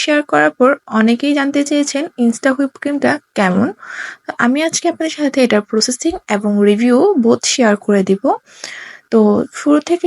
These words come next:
শেষ অবধি ভিডিওটা দেখে নেবেন, কারণ আমি কিন্তু এখানে প্রসেসিংয়ের থেকেও রিভিউটাই বেশি করব। তো প্যাকেটের গায়ে কিন্তু এভরিথিং লিখে দেওয়া থাকে এবং প্যাকেটটা ইউজের আগে অবশ্যই কিন্তু ভালোভাবে ঝাঁকিয়ে ইউজ করবেন।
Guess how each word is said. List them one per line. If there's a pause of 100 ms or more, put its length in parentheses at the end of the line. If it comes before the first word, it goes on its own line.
(120)
শেষ (120)
অবধি (140)
ভিডিওটা (100)
দেখে
নেবেন, (160)
কারণ (100)
আমি (100)
কিন্তু (300)
এখানে (160)
প্রসেসিংয়ের
থেকেও (180)
রিভিউটাই
বেশি (120)
করব। (800)
তো (300)
প্যাকেটের
গায়ে
কিন্তু (220)
এভরিথিং (140)
লিখে
দেওয়া (120)
থাকে (340)
এবং (120)
প্যাকেটটা (100)
ইউজের
আগে (180)
অবশ্যই
কিন্তু (140)
ভালোভাবে (160)
ঝাঁকিয়ে
ইউজ (180)
করবেন।